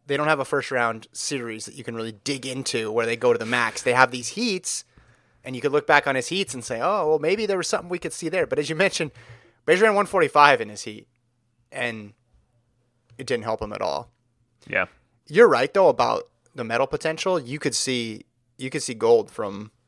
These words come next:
Speaker 1: from these guys. Any one of, any one of these guys. I mean, Jewett would be a stretch, but we just saw,
Speaker 2: Yeah.
Speaker 1: we just saw Hoppel, a college kid in twenty nineteen, do a crazy long season, an even longer season than this one's gonna be, 'cause that one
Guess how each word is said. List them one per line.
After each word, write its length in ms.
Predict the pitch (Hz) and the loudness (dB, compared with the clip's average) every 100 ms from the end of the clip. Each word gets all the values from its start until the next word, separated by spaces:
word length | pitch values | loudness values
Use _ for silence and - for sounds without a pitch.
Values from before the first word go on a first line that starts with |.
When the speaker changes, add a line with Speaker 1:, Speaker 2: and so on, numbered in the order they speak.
| _ _ _ | _ _ _
Speaker 1:
from 160 | - 113 | -10 -8
these 160 | 98 104 | -8 -6
guys. 480 | 92 87 - - - | -6 -6 -10 -12 -8
Any 160 | 127 | -4
one 160 | 113 131 | 0 0
of, 60 | - | 2
any 180 | 143 202 | 2 4
one 160 | 139 127 | 2 0
of 60 | |
these 160 | 113 110 | -2 0
guys. 360 | 110 101 107 | 0 0 -2
I 60 | 147 | 4
mean, 200 | 170 151 - - _ _ _ _ _ - | 4 4 -2 -20 _ _ _ _ _ -16
Jewett 300 | 151 175 185 | -2 6 6
would 140 | 156 123 | 6 4
be 100 | 139 | 2
a 60 | 120 | 2
stretch, 420 | - 135 165 - | 6 6 6 2
but 140 | 104 | 0
we 80 | 113 | 0
just 160 | 120 - | -4 2
saw, 260 | 139 123 | 4 4
Speaker 2:
Yeah. 260 | 123 87 - _ - | 2 -2 -6 _ -4
Speaker 1:
we 120 | 156 | 0
just 120 | 185 | 2
saw 160 | - 135 | 8 8
Hoppel, 460 | 139 160 135 117 113 | 12 10 10 4 4
a 60 | |
college 380 | 123 135 127 - | 6 8 8 2
kid 300 | 123 117 113 _ _ _ | 2 2 2 _ _ _
in 120 | 123 110 | -12 -4
twenty 200 | 123 113 | -2 0
nineteen, 420 | 143 143 123 110 | -2 -2 -8 -8
do 160 | 127 113 | -4 -4
a 60 | |
crazy 420 | - 135 127 117 | -2 0 0 0
long 240 | 113 110 113 | 0 0 0
season, 460 | - 120 110 110 107 _ _ _ _ _ _ - | -4 -4 -4 -6 -10 _ _ _ _ _ _ -2
an 80 | 139 | 2
even 220 | 151 135 | 4 6
longer 280 | 135 156 135 | 6 6 4
season 300 | - 123 113 | -2 -4 -2
than 80 | 120 | 0
this 160 | 147 | 0
one's 180 | 117 110 | 0 -4
gonna 160 | 113 101 | -6 -6
be, 200 | 101 127 | -6 -6
'cause 160 | 120 113 | -4 0
that 160 | 120 | 2
one 360 | 123 113 - | 2 -2 -12